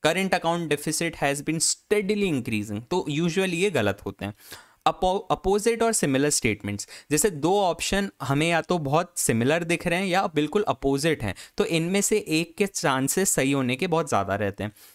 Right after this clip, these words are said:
उसके बाद इधर मैंने लिखा है be careful, ये मैं आपको बताऊंगा, कहीं कहीं स्टेटमेंट में दिया रहता है कि this but not this या whereas, जहाँ भी ऐसे आए वहाँ पे आपको केयरफुल रहना है। ये ना आप होल्ड पे रखिए, ये बहुत डिटेल में टू थाउजेंड ट्वेंटी वन के पेपर में हमें मिलेगा।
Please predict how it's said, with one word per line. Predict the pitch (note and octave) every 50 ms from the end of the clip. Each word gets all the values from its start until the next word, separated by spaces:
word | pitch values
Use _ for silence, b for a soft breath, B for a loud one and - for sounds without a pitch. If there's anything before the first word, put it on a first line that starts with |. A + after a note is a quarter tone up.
| B -
उसके | D#3+ D#3 - G#3+ G#3
बाद | G3+ G#3 A3+ G#3 - -
इधर | D#3+ D3 F#3+ G3+
मैंने | G#3+ G3+ F#3+ G3 G3
लिखा | F#3 D#3+ - - - F3+
है | E3+ G3 G#3+ F3+ C3+
be | B2 D3+ E3+ - - -
careful, | A2+ A2 A2 A2 - - G#2+ - B B B B B
ये | D3 F3+
मैं | F#3+ G3
आपको | G3 F#3+ - G#3
बताऊंगा, | F3 D#3+ D3+ D3+ D3+ D#3+ D#3+ D#3 E3+ F#3+
कहीं | - F#3 F3 F3
कहीं | F3+ G3+ G3+
स्टेटमेंट | G3 - - D#3 D3+ D3+ E3 F3 F3+ F#3 F3+
में | F3 D#3+
दिया | C#3 C#3 D3 D3+
रहता | C#3+ C3 A#2 - -
है | B2 C3
कि | B2 - D#3+
this | C3+ A#2+ C#3 D#3 D3+ - -
but | C#3 C#3+ D3 C#3+ C#3+
not | B2+ A#2 B2 A#2+ A2 G#2+
this | A2+ A2+ A2+ A2+ - - - C#3+
या | C3+ D3 D3+
whereas, | C#3 B2 B2 C3 C3+ C#3 C3 A#2 A2 A2+ - - B B B B C3
जहाँ | C#3 C#3 D3+ F3+ F#3
भी | G#3 G#3
ऐसे | F#3+ F3 - - F3+
आए | E3+ F3 G3+
वहाँ | F#3+ F3+ D#3+ D3+
पे | - F3
आपको | F3 - - G#3
केयरफुल | - - C#3 C3 C3 - F#3+ E3+
रहना | D#3 C#3+ B2+ C3+ D#3+
है। | G3+
ये | F3 C#3+ D3+ F3
ना | F#3+ G#3 A3+ C#4+ - - _ -
आप | C#3+ E3+ - - -
होल्ड | C#3 C3+ C#3 D3
पे | - G3
रखिए, | E3 C3+ - - E3+ F#3
ये | F#3 F#3+ F#3+
बहुत | D#3+ C#3+ E3+ F3
डिटेल | D#3+ C#3+ C3+ B2+ B2 D3 D3+ D#3
में | D3+ D3+ F#3
टू | G3 -
थाउजेंड | - - C#3+ C3 C#3 D3+ D3+
ट्वेंटी | D3 C#3 C3+ B2 C#3+
वन | C#3 C3+
के | C#3 -
पेपर | D3 C#3+ B2 - B2+ B2+
में | C#3 D3+
हमें | D3+ D#3 D#3+
मिलेगा। | D3 B2 G2+ G2 F#2 - - -